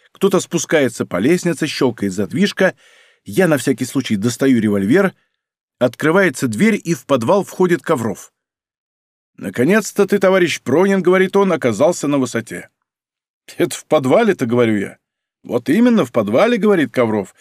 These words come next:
и смеется. Не сразу тебя нашли. Каким-то шкафом заставили они сюда вход». «Кто они-то?» — спрашиваю.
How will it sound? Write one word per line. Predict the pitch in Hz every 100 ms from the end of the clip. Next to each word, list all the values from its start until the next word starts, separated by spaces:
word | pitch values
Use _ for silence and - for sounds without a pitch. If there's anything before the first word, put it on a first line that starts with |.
| -
и | -
смеется. | - 185 156 113 - - - _ _ _ _ _
Не | - 127
сразу | 190 175 202 208 226
тебя | 233 214
нашли. | 202 175 - 85 - _ _ _ _ -
Каким-то | 123 214 214 185
шкафом | - 190 220 226 156
заставили | 170 - 170 139
они | 131 123
сюда | 113 113 104
вход». | - 127 92 _ _ _ _ _ _ _ _ _ _
«Кто | - - 170
они-то?» — | 196 196 240 196
спрашиваю. | - 156 110 - -